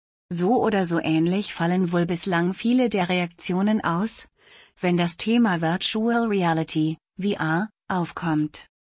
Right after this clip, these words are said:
Doch die Technologie ist mehr als nur eine Spielerei der Entertainment-Branche.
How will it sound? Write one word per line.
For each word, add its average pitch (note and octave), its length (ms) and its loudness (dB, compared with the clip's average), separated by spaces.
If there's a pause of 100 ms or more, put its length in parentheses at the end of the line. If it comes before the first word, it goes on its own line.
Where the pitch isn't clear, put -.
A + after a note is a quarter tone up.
(140)
Doch F3 200 -2
die F#3 160 -2
Technologie F3 760 0
ist - 280 -4
mehr D3+ 360 2 (200)
als F3 260 -2
nur F#3+ 240 2
eine F3 240 0
Spielerei F#3 560 0
der G3+ 180 -2
Entertainment-Branche. E3+ 1400 -2